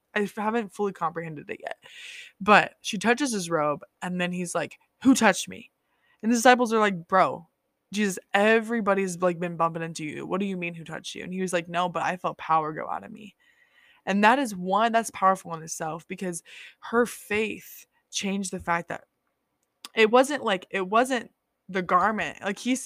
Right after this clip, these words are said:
in The Chosen, it says that he, like, he says this, and maybe that's not included in the Bible. I, I believe it to be true as well, 'cause he does say, "Your faith healed you," in the Bible, but he's like, "Your, the garment did not heal you, your faith did." And, um, and so the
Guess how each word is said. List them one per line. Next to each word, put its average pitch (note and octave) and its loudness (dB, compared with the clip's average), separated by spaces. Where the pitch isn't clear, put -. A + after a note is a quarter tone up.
in A3+ 2
The A3 -4
Chosen, A#3 0
it F3 -10
says F#3+ -2
that F3 -12
he, F3 -10
like, F#3 -6
he G#3 -8
says E3+ -4
this, D3+ -10
and G#3 -4
maybe G#3+ -2
that's F#3 -2
not E3+ -4
included F3 -10
in E3+ -8
the E3+ -10
Bible. E3 -2
I, F3+ 4
I - -2
believe F3+ -4
it E3 -14
to - -20
be E3+ -14
true E3 -8
as D#3+ -8
well, E3 0
'cause E3+ -10
he G3 -6
does F#3 0
say, F3+ -2
"Your D#3+ -4
faith E3 -6
healed E3 -6
you," D3+ -6
in D3 -12
the D#3+ -14
Bible, D3 -8
but - -12
he's A#3 -2
like, F#3 0
"Your, F#3 2
the F#3+ -2
garment G3+ 6
did E3+ -2
not D3 -6
heal E3 -4
you, D#3 -2
your D3 -6
faith F#3+ -2
did." - -12
And, G3 2
um, E3 -4
and A3 0
so G3+ 2
the F#3+ -4